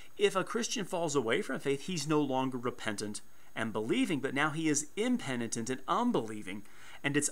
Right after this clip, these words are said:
unbelief that damns. So Jesus says in John three eighteen, "He who believes in him is not condemned,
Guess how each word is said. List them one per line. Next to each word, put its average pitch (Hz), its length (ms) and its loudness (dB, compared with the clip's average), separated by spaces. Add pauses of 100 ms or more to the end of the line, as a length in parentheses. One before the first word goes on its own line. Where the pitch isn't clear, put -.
unbelief 165 840 0
that 117 160 -4
damns. 113 480 -2 (400)
So 170 120 -4
Jesus 175 320 2
says 143 180 4
in 135 80 0
John 120 180 2
three 117 300 -2
eighteen, 117 380 -2
"He 143 120 0
who 147 100 6
believes 143 480 4
in 127 120 -2
him 104 180 0
is 139 140 0
not 117 200 2
condemned, 117 600 -2